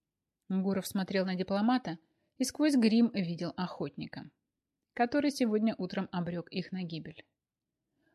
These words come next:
Босс тоже узнал новичков-землекопов, что вскрывали тайник с книгами. Он не мог понять одного: как им удалось остаться в живых. Всё это длилось несколько секунд.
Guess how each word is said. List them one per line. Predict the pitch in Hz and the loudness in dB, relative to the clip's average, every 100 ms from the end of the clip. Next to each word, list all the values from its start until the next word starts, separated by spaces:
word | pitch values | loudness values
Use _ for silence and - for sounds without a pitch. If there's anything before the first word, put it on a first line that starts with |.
| _ | _
Босс | 220 240 240 - | 2 4 4 4
тоже | 226 190 180 | 2 2 0
узнал | 175 170 196 208 220 _ | -4 -4 -2 -2 -4 _
новичков-землекопов, | 185 175 180 - 170 165 180 190 190 156 - 156 _ _ _ | -6 -4 -4 -6 -6 -4 -4 -4 -4 -10 -10 -18 _ _ _
что | - - 190 | -12 -6 -6
вскрывали | - - 190 180 180 | -6 -4 -2 0 0
тайник | 175 190 196 220 - | 0 0 2 2 -2
с | - | -8
книгами. | 180 165 151 - 165 _ _ _ _ _ _ _ _ _ - | -6 -6 -6 -10 -14 _ _ _ _ _ _ _ _ _ 4
Он | 269 | 8
не | 277 | 10
мог | 285 311 | 8 6
понять | 240 226 220 | 4 6 4
одного: | 202 190 185 160 165 - _ _ _ _ _ _ - | 2 2 0 -4 -10 -14 _ _ _ _ _ _ -8
как | 202 196 175 | -6 -4 -4
им | 170 | -4
удалось | 170 180 220 247 | -2 0 0 0
остаться | 180 - 175 175 190 | -4 -6 -8 -6 -4
в | |
живых. | 180 202 165 - - _ _ _ _ _ _ _ _ | -2 -4 -6 -12 -20 _ _ _ _ _ _ _ _
Всё | - - 294 | -6 2 2
это | 330 285 | 4 4
длилось | 247 208 208 208 | 4 4 2 0
несколько | 180 - - | -4 -6 -6
секунд. | 180 - - 170 180 - | -6 -8 -10 -12 -12 -18